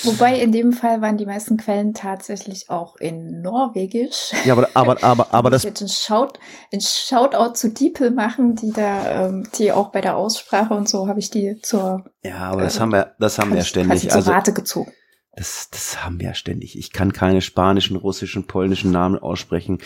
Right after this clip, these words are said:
Speaker 2: Ich weiß, dass, da gibt's immer Leute, die ziehen sich daran immer gerne hoch, aber Leute, es geht doch um den Inhalt und nicht um die Namen.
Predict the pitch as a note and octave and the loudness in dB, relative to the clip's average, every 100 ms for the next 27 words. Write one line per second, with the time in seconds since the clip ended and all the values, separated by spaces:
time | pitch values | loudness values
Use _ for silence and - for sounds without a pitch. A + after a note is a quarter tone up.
0 | - - - - - - A2+ A#2+ D#3+ C#3 | -10 -12 -12 -14 -6 0 2 4 4 4
1 | B2 - B2 B2 - B2+ A2+ A2 A#2 A2 | 2 4 2 2 2 4 6 4 4 0
2 | - A#2+ B2+ A#2+ G#2+ A2 G2+ F#2+ G2 F#2+ | 0 -2 0 2 2 2 2 2 2 2
3 | F#2+ G#2 D2+ F2+ F2+ B1 F#2 F2 E2+ - | 0 -2 -4 -2 -2 0 0 0 -4 -6
4 | F#2+ - G#2+ F#2 - E2 F2 - F#2+ F2+ | -8 -4 -4 -4 -6 -6 -4 -2 -2 0
5 | F2 D#2+ E2+ D2+ E2 D#2+ D#2+ B1+ - | -2 -4 -6 -6 -6 -6 -6 -6 -10